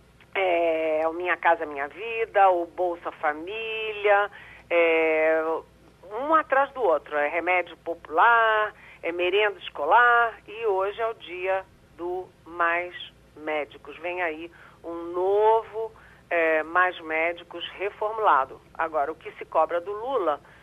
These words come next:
não é isso, que isso já é marca forte do P T. O que se cobra é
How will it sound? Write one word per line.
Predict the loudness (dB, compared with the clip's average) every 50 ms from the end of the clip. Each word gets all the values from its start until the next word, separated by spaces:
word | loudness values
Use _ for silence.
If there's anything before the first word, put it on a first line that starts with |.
| -20 -18 -12
não | -8 -4 -2 0
é | 0 0 0 -2 -6
isso, | -10 -10 -14 -18 -20 -20
que | -16 -14
isso | -14 -14 -14 -14 -10
já | -4 -2 0
é | 2 2 2 2 0
marca | 0 0 2 2 2 2 -2 -6 -10 -10
forte | -10 -6 -2 -2 -2 -2 -2 -6 -12
do | -18 -16
P | -10 -10 -10 -8
T. | -8 -10 -12 -12 -14 -16 -20 -20 -20 _
O | -18 -16
que | -16 -18 -18 -14
se | -16 -16
cobra | -12 -2 2 6 6 8 6 6 4 2 0 0
é | 2 2 2 2 0